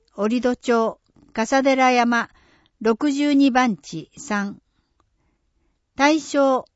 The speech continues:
どなたでも。定員、二百人。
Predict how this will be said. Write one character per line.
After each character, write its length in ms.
ど 180
な 120
た 160
で 100
も。 220
定 200
員、 440
二 180
百 300
人。 280